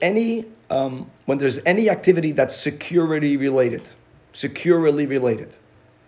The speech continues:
the fact is, beis din has no power to protect you. If someone is breaking into your home, think about it that way. If someone right now, God, not you,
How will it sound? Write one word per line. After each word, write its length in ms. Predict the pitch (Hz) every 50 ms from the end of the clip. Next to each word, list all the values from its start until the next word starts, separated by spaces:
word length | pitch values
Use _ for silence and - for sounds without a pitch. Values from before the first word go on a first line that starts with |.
| _ _ _ _ _ _ _ _ _ _ _ _ _ _ _ _ _ _ _ -
the 220 | 147 - 147 127
fact 400 | - - - 196 226 226 - -
is, 180 | 151 143 135 107
beis 480 | - - - 110 - 175 175 214 -
din 140 | - 143 135
has 220 | 127 127 127 - 113
no 120 | 151 170
power 500 | 165 - - 123 131 139 139 156 190 - - - - _ -
to 80 | - -
protect 380 | 135 151 151 208 185 180 -
you. 100 | - - - - _ _ _ _ _ _ _ _ _ _ _ _ _ _ _ _ _ _ _ _ _ _ _ - - - - - -
If 100 | 135 -
someone 260 | - - 202 226 214
is 120 | 190 165 117
breaking 400 | - 151 175 175 170 170 160 151
into 200 | 147 139 127 135
your 180 | 135 131 127
home, 220 | 120 123 110 - - - - _
think 140 | - 165 -
about 200 | 151 - - -
it 80 | 135 123
that 160 | 127 131 -
way. 80 | 117 110
If 80 | 104
someone 320 | - - 196 226 220 180 147
right 180 | 156 165 -
now, 100 | - 131
God, 180 | 123 135 - 156
not 160 | 180 - -
you, 140 | 147 117